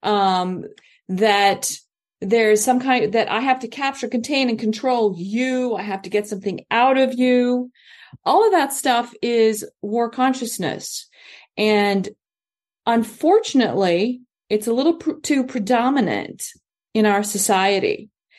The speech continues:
and in the, in our business and in the way we deal with each other. Now, the other side, which is actually healthy,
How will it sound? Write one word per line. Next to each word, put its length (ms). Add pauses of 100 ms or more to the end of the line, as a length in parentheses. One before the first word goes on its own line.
(160)
and 160
in 140
the, 100
in 140
our 160
business 720
and 100
in 140
the 60
way 180
we 140
deal 340
with 180
each 160
other. 400 (500)
Now, 100
the 280
other 280
side, 300
which 180
is 120
actually 500 (240)
healthy, 720